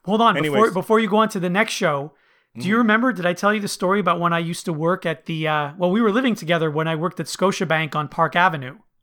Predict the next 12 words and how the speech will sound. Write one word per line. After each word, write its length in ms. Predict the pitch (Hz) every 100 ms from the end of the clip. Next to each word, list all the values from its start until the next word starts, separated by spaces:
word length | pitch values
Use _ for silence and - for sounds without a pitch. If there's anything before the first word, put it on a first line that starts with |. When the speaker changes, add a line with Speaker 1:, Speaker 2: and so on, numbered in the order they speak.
| _
Speaker 2:
Yeah, 180 | 120 110
that's 260 | 110 117 -
where 160 | 113 110
all 100 | 113
the 200 | 113 107
Montreal 440 | 113 113 120 110
Hasidic 340 | - - 113 98
Jews 240 | 113 101
live, 320 | 113 120 92 _
right? 140 | - 180
Speaker 1:
Right, 240 | 196 175
so 360 | - 180 165